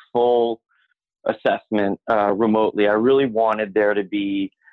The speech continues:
different aspects of the physical exam included, especially since I was partnering with H I V patients who are at potential risk for having different types of infections or, or side effects that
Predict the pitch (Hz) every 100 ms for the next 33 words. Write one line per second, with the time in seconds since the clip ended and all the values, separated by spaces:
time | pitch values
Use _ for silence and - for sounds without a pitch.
0 | _ 120 147 135 104 104 - 110 - 107
1 | 98 - 110 107 - 101 98 95 98 95
2 | 110 123 _ _ - 120 110 - 143 139
3 | 113 104 90 - - 127 127 117 131 113
4 | 107 101 185 190 170 131 131 117 113 113
5 | 117 117 98 117 110 110 107 101 _ _
6 | - 131 131 - _ _ 151 185 160 139
7 | 117 120 - 110 113 110 110 104 101 98
8 | _ _ - - 147 147 139 107 127 110
9 | 104 - 131 - - 123 110 107 104 95
10 | 107 101 101 98 - _ 143 123 117 -
11 | 117 - _ 110 107